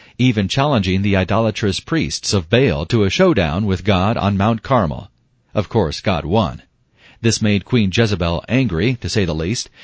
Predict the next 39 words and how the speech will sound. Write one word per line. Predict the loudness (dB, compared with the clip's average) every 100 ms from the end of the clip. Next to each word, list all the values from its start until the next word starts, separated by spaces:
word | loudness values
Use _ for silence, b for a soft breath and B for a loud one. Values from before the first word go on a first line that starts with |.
| B
She | -2 0 2
ordered | 0 2 0 0
Elijah's | 0 2 0 0 0
death, | 2 0 0 -6 _ -4
so | 2
he | 4 4
ran | 2 0
away | 0 0 0 -2
and | -2
hid | -2 0 0
in |
the | 0
wilderness. | 2 2 0 -2 -4 -8 -10 _ _ B B
Depressed | -4 0 2 2 0 -2
and | -2
exhausted, | 0 2 0 0 -6 -2
he | -2
said, | 0 -2 -2 -6 _ -4
"Let | -2 0
me | 0 0
die." | 0 -2 -10 -16 _ _ _ _ b b
But | -4 0
God | 0 0 -2
sent | -4 -4
food | -2 0 0 -4 -6
and | -2 -2
encouragement | -2 0 2 2 0 -4 -2
to | -2
the | 0
prophet | 0 0 -4 -14 B B B
and | 0
whispered | 0 0 0 0
to | 2 2
him | 2 2
in | 0
a | -4 -6
quiet, | -4 -2 0 -4 -8 -8
gentle | -2 -2 0 -2
sound, | 0 0 0 -6